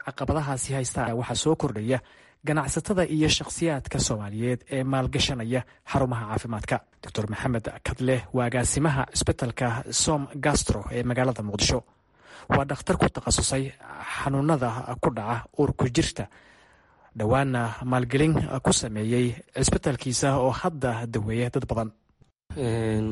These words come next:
Speaker 2: waxyaabahan uu dhaliyey inaan isbitaalka maalgelino waxyaalaha, waxaa ka mid ah, een, baahida ay dadka Soomaalida ah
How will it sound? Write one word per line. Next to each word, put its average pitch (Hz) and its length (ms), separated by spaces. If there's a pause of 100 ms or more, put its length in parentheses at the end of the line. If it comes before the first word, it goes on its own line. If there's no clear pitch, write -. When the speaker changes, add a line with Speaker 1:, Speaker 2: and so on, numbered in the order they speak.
Speaker 2:
waxyaabahan 131 640
uu 147 160
dhaliyey 127 600 (240)
inaan 104 280
isbitaalka 110 420
maalgelino 104 580
waxyaalaha, 98 460 (160)
waxaa 95 220
ka 120 120
mid 101 200
ah, 90 160 (760)
een, 90 360
baahida 101 520 (580)
ay 87 420
dadka 98 300
Soomaalida 95 600
ah - 160